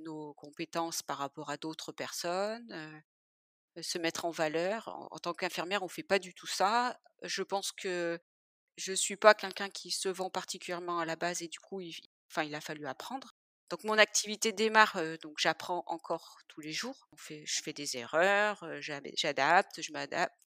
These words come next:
je me réoriente à chaque fois. Donc heu, heu, c'est aussi une grosse remise en question au quotidien sur, heu, des choses qu'on a réussies, des choses qu'on n'a pas réussies et puis c'est bien parce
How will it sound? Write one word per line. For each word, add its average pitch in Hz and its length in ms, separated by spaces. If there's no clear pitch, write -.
je - 140
me 156 60
réoriente 180 520
à 156 60
chaque - 220
fois. 226 320
Donc 160 360
heu, 147 300
heu, - 140
c'est - 220
aussi 208 280
une 220 100
grosse 233 380
remise 226 320
en 196 80
question 220 400
au 294 60
quotidien 190 580
sur, 214 440
heu, 170 60
des 165 100
choses 180 220
qu'on 175 180
a 156 60
réussies, 156 460
des 220 100
choses - 200
qu'on 165 100
n'a 143 120
pas - 120
réussies 233 760
et 165 120
puis - 220
c'est - 160
bien 220 140
parce - 140